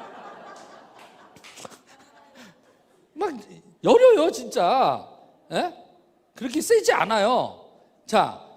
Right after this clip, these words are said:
그렇다면 오늘 여러분들께서 미래, 과거는 바꿀 수는 없어요. 그죠? 여기 과거 바꿀 수 있는 사람 있나요?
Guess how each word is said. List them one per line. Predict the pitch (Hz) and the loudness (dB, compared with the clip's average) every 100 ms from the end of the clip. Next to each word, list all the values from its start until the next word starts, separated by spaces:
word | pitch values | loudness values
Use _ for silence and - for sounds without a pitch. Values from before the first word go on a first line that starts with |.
| - | -6
그렇다면 | 311 381 339 311 208 | -4 0 0 2 0
오늘 | 233 269 190 | 0 0 0
여러분들께서 | 190 220 190 175 170 147 254 139 - - - | -2 -4 -8 -10 -8 -4 -2 -2 -6 -20 -20
미래, | - 202 311 339 330 202 - - - | -6 0 2 2 0 -2 -8 -20 -14
과거는 | - 226 302 359 | -4 -2 0 0
바꿀 | 349 247 294 | 2 0 0
수는 | 220 269 | -6 -4
없어요. | 156 - 135 95 - - - _ - | -4 -2 -4 -4 -14 -20 -20 _ -6
그죠? | 294 294 185 - - - - _ _ _ _ _ _ _ _ _ _ - | -2 2 2 0 -20 -20 -20 _ _ _ _ _ _ _ _ _ _ 0
여기 | 277 269 | 0 0
과거 | - 226 311 | 0 2 2
바꿀 | 285 240 | -2 -2
수 | 269 311 | -4 -4
있는 | |
사람 | 277 277 247 | -2 -2 -2
있나요? | 208 220 | -2 -2